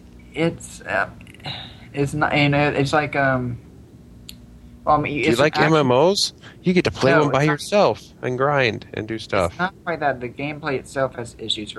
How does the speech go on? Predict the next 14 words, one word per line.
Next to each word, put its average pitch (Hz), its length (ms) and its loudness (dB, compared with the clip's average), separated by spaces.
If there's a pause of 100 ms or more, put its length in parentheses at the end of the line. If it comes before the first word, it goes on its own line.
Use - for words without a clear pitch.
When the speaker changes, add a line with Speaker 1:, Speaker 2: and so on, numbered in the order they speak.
Speaker 1:
It's 127 220 -4
an - 220 -6
action 143 400 -2
R 147 140 2
P 143 120 -6
G, 143 140 -6
but 143 100 -2
you 139 80 2
have 139 100 -2
to 139 120 -10 (120)
open 156 540 0
up 139 240 2
a 135 100 4
menu 143 720 -2